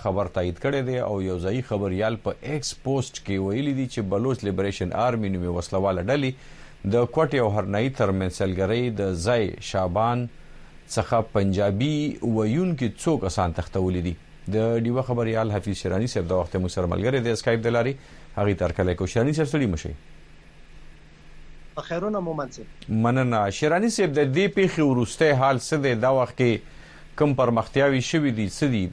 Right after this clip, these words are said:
Speaker 1: تفصیل څه دی؟
Speaker 2: بلې، د کوټې او د هرنایي د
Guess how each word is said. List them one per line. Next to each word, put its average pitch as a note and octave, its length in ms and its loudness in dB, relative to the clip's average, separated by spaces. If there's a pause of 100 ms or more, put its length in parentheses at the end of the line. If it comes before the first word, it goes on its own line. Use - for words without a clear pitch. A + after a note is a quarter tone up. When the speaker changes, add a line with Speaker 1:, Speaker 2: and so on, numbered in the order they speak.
(120)
Speaker 1:
تفصیل C3 360 0
څه B2+ 140 0
دی؟ - 100 -6 (1800)
Speaker 2:
بلې، F3 220 0 (120)
د - 20 2 (1200)
کوټې G#3 280 -2 (100)
او G#3 40 -2 (120)
د - 20 -2 (240)
هرنایي D#3+ 400 -4 (140)
د C#3+ 280 -4